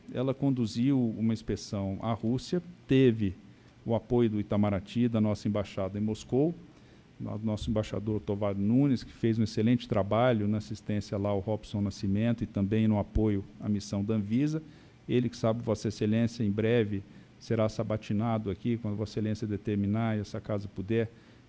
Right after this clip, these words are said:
ele vai ser nosso embaixador lá em Genebra, junto a, a, a, aos organismos ali, O M S, O I T e outros tantos, vai desempenhar lá uma função fundamental também. É, prestou o apoio,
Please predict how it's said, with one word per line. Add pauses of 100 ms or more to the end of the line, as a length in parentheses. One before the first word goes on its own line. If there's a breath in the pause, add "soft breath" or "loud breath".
ele
vai
ser
nosso
embaixador
lá
em
Genebra, (120)
junto
a,
a,
a,
aos
organismos
ali,
O
M
S,
O
I
T
e
outros
tantos,
vai
desempenhar
lá
uma
função (140)
fundamental
também. (720 loud breath)
É, (380)
prestou
o
apoio,